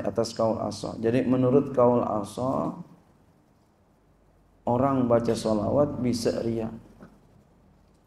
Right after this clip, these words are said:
Ya. Jadi menurut kaul yang lebih kuat,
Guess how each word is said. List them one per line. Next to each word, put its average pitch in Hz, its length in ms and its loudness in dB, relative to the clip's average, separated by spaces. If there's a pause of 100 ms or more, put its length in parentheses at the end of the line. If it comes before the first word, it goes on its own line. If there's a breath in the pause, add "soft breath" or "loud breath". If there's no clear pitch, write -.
(800)
Ya. - 160 -14 (1300)
Jadi 123 240 4
menurut 123 480 4
kaul 143 320 6
yang 123 320 4
lebih 117 320 4
kuat, 131 320 2